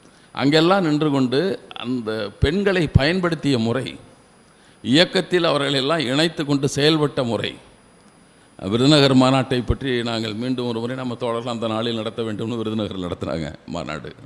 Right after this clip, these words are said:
அப்போதான் அதை பற்றி எல்லாத்தையும் எடுத்து பார்க்குற போது சுபவிகிட்ட சொன்னேன், "சுபவி, உங்க அம்மா தான் அதுல தொடக்க உரையாற்றியிருக்கிறாங்கன்னு" பேசினேன்.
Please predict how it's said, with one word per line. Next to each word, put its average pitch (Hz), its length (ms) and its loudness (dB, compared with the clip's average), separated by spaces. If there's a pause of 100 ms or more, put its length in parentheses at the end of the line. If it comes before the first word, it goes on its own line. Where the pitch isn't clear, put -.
(800)
அப்போதான் 147 420 0
அதை 143 160 0
பற்றி 131 260 -4
எல்லாத்தையும் 131 400 -2
எடுத்து 117 360 -4
பார்க்குற 117 380 -2
போது 120 500 -4 (360)
சுபவிகிட்ட 135 400 0
சொன்னேன், 123 380 -2
"சுபவி, 120 440 -2 (680)
உங்க 104 180 -4
அம்மா 131 260 -2
தான் 135 120 -4
அதுல 117 180 -4
தொடக்க 110 320 -4
உரையாற்றியிருக்கிறாங்கன்னு" 90 880 -4
பேசினேன். 82 600 -4